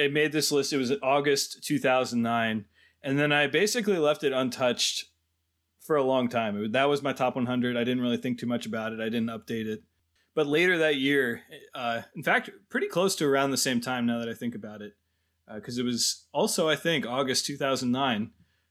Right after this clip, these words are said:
I did something else that would be pretty important for me in my movie fandom life, which is I started a blog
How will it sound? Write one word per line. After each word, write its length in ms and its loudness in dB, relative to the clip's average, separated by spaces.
I 120 0
did 400 -2
something 360 0
else 320 2
that 180 0
would 140 -2
be 100 0
pretty 220 0
important 360 -2
for 80 -8
me 180 2
in 100 2
my 180 0
movie 320 0
fandom 420 -4
life, 320 -8
which 140 -10
is 120 -8
I 100 -12
started 480 0
a 160 -6
blog 580 -8